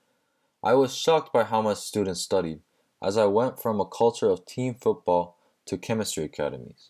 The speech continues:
Additionally, I was also transitioning from easy middle school work to difficult high school work.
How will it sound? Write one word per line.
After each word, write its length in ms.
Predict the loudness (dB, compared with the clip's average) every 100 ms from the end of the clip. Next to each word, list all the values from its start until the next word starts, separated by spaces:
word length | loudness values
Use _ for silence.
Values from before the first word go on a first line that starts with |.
| _ _ _ _ _ _ _ _ _
Additionally, 680 | 0 0 0 -4 -4 -4 -6 _
I 80 | 2
was 180 | 2 2
also 240 | 0 0
transitioning 800 | -2 0 0 0 -4 -2 -4 -4
from 180 | -4 -6
easy 340 | -2 -2 0 0
middle 240 | 2 2
school 320 | 0 -2 -2
work 280 | 0 -2 -4 _ _ _
to 100 | -4
difficult 500 | -2 -2 -2 -2 0
high 120 | 0
school 320 | -2 -4 -6
work. 280 | -6 -12 _